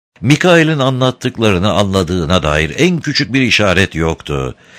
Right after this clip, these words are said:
İlgi duyduğu tek şey mutfaktaki sedirde yatan perişan durumdaki kızın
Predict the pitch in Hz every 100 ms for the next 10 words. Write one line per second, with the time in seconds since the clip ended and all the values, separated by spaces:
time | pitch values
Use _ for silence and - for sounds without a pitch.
0 | - - 156 151 185 143 85 73 92 92
1 | 151 - 156 151 127 - 135 131 131 127
2 | 139 131 113 113 101 85 76 104 95 113
3 | 110 113 - 123 120 82 85 82 87 110
4 | 87 71 90 101